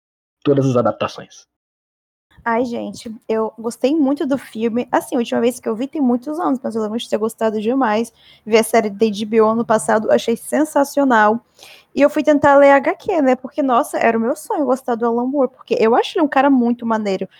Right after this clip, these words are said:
Speaker 2: Igual, por exemplo, V de Vingança, também adoro o filme. E, e é super cool você gostar de coisas legais como Watchmen, né? Só que assim, já ficando velho, <laughs> começa a ligar menos pro que, que as pessoas vão pensar da gente, né?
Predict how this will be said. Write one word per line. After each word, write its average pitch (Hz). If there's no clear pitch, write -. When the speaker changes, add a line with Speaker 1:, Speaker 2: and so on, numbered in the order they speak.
Speaker 2:
Igual, 226
por 233
exemplo, 208
V 208
de 214
Vingança, 220
também 262
adoro 285
o 349
filme. 226
E, 247
e 269
é 269
super 277
cool 370
você 294
gostar 294
de 254
coisas 262
legais 254
como 294
Watchmen, 233
né? 226
Só 392
que 494
assim, 330
já 330
ficando 269
velho, 285
<laughs> 330
começa -
a -
ligar 285
menos 302
pro 311
que, -
que 330
as -
pessoas 277
vão 302
pensar 311
da 330
gente, 240
né? 226